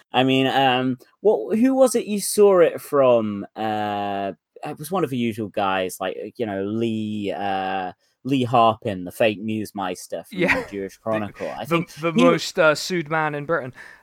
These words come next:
Speaker 2: Uh,
Speaker 1: Yeah, he, he was, uh, it was just something about, like, free broadband or something, but he was just sneering at, like, "Oh, Richard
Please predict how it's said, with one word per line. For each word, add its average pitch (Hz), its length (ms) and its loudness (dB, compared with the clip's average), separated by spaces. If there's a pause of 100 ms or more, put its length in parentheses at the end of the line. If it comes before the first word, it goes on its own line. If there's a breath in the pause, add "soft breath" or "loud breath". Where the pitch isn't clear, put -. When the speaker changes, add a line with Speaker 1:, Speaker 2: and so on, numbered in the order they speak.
Speaker 2:
Uh, 160 260 4
Speaker 1:
Yeah, 262 220 10 (180)
he, 233 200 2
he 277 180 6
was, 269 300 0
uh, 202 360 8
it 202 200 -2
was 247 200 2
just - 220 2
something 180 340 2
about, 123 220 2
like, 107 160 -8
free 120 420 -4
broadband 117 920 0
or 101 40 -4
something, 101 440 -6
but 151 120 -2
he 214 120 -4
was 240 140 -2
just - 340 -2
sneering 143 560 4
at, - 100 -2
like, 117 200 2
"Oh, 170 280 -8
Richard 196 500 -6